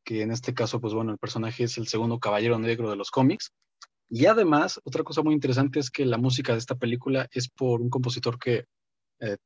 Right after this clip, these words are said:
espero no pronunciar más su nombre, pero es Ramin Ratjaoui, no sé si lo estoy pronunciando bien, que fue quien inició el universo cinematográfico de Marvel por ahí del dos mil ocho, cuando compuso la, la música para Iron Man uno.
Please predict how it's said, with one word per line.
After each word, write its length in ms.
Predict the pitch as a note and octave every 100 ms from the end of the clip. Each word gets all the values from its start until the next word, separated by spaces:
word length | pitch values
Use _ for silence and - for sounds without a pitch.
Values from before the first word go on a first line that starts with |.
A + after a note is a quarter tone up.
| _
espero 300 | - - B2+
no 100 | C3+
pronunciar 360 | C3 C3+ A2+ B2+
más 140 | C3
su 100 | B2+
nombre, 260 | B2 B2 D#3+
pero 160 | - A2
es 200 | A2+ - -
Ramin 520 | A#2+ A#2 A#2+ B2 A#2+ - -
Ratjaoui, 1040 | A#2 A2 - C3+ _ - B2 C3 D#3+ A3+
no 100 | D#3
sé 140 | B2 B2+
si 100 | A#2+
lo 60 |
estoy 160 | A2 B2+
pronunciando 440 | C3 A#2+ B2+ B2+
bien, 220 | B2 F#3 - _ _ _ _ _ _ -
que 100 | C3
fue 180 | B2+ D#3+
quien 380 | - F#3 D#3+ - _ _ _ _ _ _
inició 440 | - C3 A#2+ - A3
el 80 | G#3
universo 520 | C#3 D3+ D#3 F3 C#3+
cinematográfico 680 | C3 B2 B2+ C3 D#3+ - C#3+
de 60 | B2+
Marvel 320 | C3 D#3 D#3
por 160 | B2+ B2
ahí 80 | D3+
del 120 | C3+
dos 140 | A#2+
mil 180 | C3 C#3+
ocho, 240 | D3 -
cuando 260 | F3+ B2 A2
compuso 440 | - A2 C#3 B2+
la, 280 | C#3 A#2 G#2 -
la 100 | A2+
música 320 | C3+ D3 B2
para 220 | A2 B2
Iron 160 | C#3+ B2+
Man 180 | A2+
uno. 260 | D3+ F3+